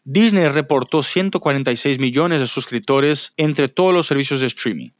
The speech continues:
La parte de Disney Plus es que ya casi, ya casi llegan los cien millones, reportados noventa y cuatro punto nueve millones, eso desde fecha enero dos.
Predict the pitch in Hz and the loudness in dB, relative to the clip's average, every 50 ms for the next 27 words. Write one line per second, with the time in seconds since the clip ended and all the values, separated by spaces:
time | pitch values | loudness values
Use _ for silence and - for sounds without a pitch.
0 | _ _ _ - 131 135 156 - - 160 147 - - 127 120 123 120 117 135 127 | _ _ _ -4 0 0 0 0 0 -2 -2 0 0 0 0 0 -2 -2 -2 -2
1 | - 131 127 147 - - - - - - _ _ _ _ _ _ _ - 135 - | 0 0 0 0 0 -4 -6 -8 -10 -14 _ _ _ _ _ _ _ -8 -4 -2
2 | - 127 117 143 135 - - 240 254 233 - - 139 120 95 - _ _ _ _ | -2 0 0 -2 -4 -2 -2 -2 -2 -2 -2 -2 -2 -4 -4 -6 _ _ _ _
3 | _ _ _ - - 165 175 - - - 240 226 - - 175 147 165 175 180 180 | _ _ _ -2 0 0 0 0 0 -2 -2 -2 -2 -2 0 2 2 2 2 0
4 | 175 170 165 160 160 143 - - 165 160 156 147 131 135 135 139 147 156 165 - | 0 0 0 0 0 0 0 -2 0 0 0 0 2 2 2 2 0 -2 -2 -4
5 | - - - - - - _ _ _ - 131 123 - 131 120 - 165 151 147 139 | -6 -10 -14 -18 -20 -20 _ _ _ -4 -4 -2 -2 -2 -2 0 0 0 0 0
6 | 135 147 135 135 135 123 131 120 117 - 208 220 214 214 - 185 185 185 - _ | 0 0 0 0 0 0 -2 -2 0 0 0 0 0 0 2 2 2 0 -2 _
7 | - - 143 135 123 127 120 120 117 117 117 135 139 131 127 135 170 196 196 - | -6 -6 -4 -4 -2 0 0 0 2 2 2 2 2 2 2 2 0 0 -2 -4
8 | - _ _ _ _ - 156 143 - - 120 117 127 123 117 117 92 92 123 - | -8 _ _ _ _ -2 -2 -2 -2 -2 -2 0 -2 -2 -2 -4 -4 -2 -2 0
9 | 127 117 - - - - - 123 120 117 117 120 143 165 160 151 160 185 - - | -2 -2 -2 -4 -4 -2 -2 -2 0 0 2 2 0 2 2 2 2 0 0 -4
10 | - | -10